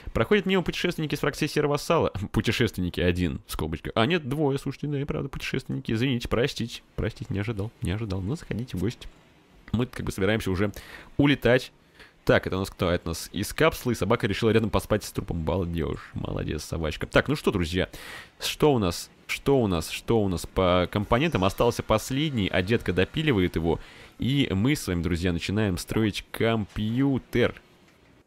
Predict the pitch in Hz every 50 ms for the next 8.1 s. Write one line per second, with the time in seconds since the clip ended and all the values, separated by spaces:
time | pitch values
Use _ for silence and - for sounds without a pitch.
0 | - - 104 87 107 156 202 190 - - - 127 117 92 - - 95 101 131 127
1 | 107 120 - - - 113 120 139 170 175 123 113 139 - - - - - - 202
2 | 202 139 104 98 95 90 107 117 - - 85 - - 110 - - - 90 85 82
3 | - - - _ _ - 104 104 110 139 208 254 - - _ _ _ - - 85
4 | 90 104 101 90 120 - - - - 101 - - 87 - - - - 101 98 98
5 | 135 196 226 - - 87 80 87 90 80 - - - - - - 92 98 - 95
6 | 98 104 107 107 104 - - 127 190 - - 95 90 85 90 85 92 92 - -
7 | 92 90 139 175 - 90 87 85 - - 104 104 131 - - - - 95 90 98
8 | 87 -